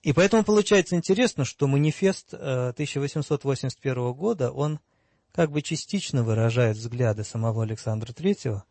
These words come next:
а частично выражает ожидания массы народа от того, каким должен быть царь. И тут вот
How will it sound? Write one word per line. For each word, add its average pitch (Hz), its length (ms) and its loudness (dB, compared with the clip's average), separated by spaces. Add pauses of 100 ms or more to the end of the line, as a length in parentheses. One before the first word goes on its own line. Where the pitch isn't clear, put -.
(260)
а 123 140 -4
частично 160 600 -4
выражает 117 560 0
ожидания 151 720 2 (380)
массы 135 400 -2
народа 135 500 -2 (240)
от 156 280 0
того, 135 320 0
каким 160 420 0
должен 131 380 0
быть 127 180 -4
царь. - 340 -10 (340)
И 147 100 -6
тут 185 260 0
вот - 340 -2